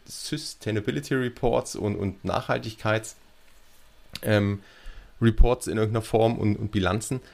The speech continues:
Ähm, kannst du uns da, also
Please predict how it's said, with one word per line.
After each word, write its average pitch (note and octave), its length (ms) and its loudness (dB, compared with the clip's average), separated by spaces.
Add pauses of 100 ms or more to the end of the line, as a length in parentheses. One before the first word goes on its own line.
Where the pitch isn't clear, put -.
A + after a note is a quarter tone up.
(340)
Ähm, G2+ 360 4 (1000)
kannst C3+ 260 2
du - 20 4
uns A#2+ 140 2
da, G#2 120 4
also G2+ 400 2